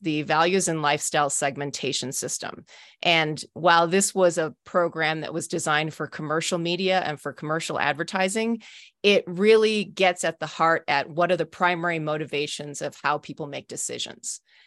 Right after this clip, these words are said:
So back to your question, if somebody is principle or ideals motivated and really wants the data, then I might include a lot of data in the story that I'm communicating to that person. If the person is a much more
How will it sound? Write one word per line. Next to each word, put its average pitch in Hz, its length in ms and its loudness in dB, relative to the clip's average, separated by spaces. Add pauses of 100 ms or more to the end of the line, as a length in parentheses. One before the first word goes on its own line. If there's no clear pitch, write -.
(260)
So 165 540 2
back 180 300 2
to - 100 -6
your 160 80 -2
question, 185 720 -2 (100)
if 190 240 0
somebody 196 680 2
is 160 540 -2
principle 185 720 0
or 156 180 2
ideals 160 560 0
motivated 139 640 -6
and 160 200 -6
really 190 340 0
wants 185 500 2
the 175 160 -8
data, 180 500 0 (380)
then 226 160 4
I 247 100 4
might 254 280 4
include 208 500 -4
a 147 80 0
lot 160 240 2
of 175 80 0
data 185 420 0
in 160 80 -6
the 156 80 -8
story 180 400 -4
that 143 160 -8
I'm 143 140 -8
communicating 151 580 -10
to - 120 -10
that 120 180 -6
person. - 400 -6 (500)
If 208 180 2
the 208 100 0
person 220 420 2
is 190 160 0
a 180 60 0
much 170 420 -2
more 160 500 -2